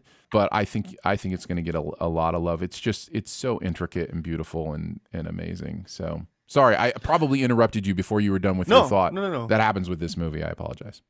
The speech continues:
Speaker 2: Uh, I just, I just love how every little thing pays off, and that's,
Speaker 1: Mm-hmm.
Speaker 2: it, it's so great. And, but also, like, I saw, I saw this movie, um, first week with, um, with one of our mutual friends, uh, Jake, and, uh,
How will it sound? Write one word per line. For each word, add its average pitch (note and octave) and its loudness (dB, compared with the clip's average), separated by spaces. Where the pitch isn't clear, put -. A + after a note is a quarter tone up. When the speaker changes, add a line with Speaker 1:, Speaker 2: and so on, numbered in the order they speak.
Speaker 2:
Uh, E3+ 2
I E3 6
just, F#3 -2
I F3 4
just F#3+ -6
love F3 2
how F#3 4
every D#3+ 2
little C#3+ 2
thing C3+ -4
pays A#2+ -8
off, - -14
and C3+ -4
that's, B2+ 2
Speaker 1:
Mm-hmm. - -4
Speaker 2:
it, D3+ 0
it's C#3 -6
so E3 2
great. C#3+ 0
And, C3+ -4
but E3+ 2
also, A3 2
like, C3 0
I D#3 6
saw, E3 0
I D#3+ 6
saw F#3+ 2
this E3 -6
movie, C#3+ 0
um, B2 -2
first C3 -2
week B2+ -4
with, B2 -6
um, A#2 -4
with C3 -6
one D3 0
of C3 -2
our B2+ 2
mutual B2+ -4
friends, B2 -4
uh, B2 -4
Jake, B2+ -6
and, A#2 -4
uh, A2+ -4